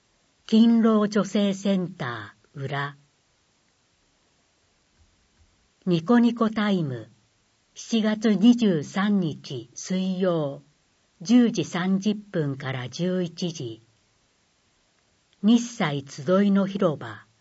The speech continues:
日彩地域交流センター内。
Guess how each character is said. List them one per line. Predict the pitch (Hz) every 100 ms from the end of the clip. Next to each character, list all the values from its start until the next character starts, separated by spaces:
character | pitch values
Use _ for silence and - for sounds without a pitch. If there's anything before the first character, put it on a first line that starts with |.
| _ _ _ _ _ _ _ _ _ _
日 | 208 233
彩 | - - 156 147
地 | - 233 226
域 | 196 156 -
交 | 185 202 196
流 | 202 190
セ | - 180
ン | 175
タ | - 170 165
ー |
内。 | 143 123 117 101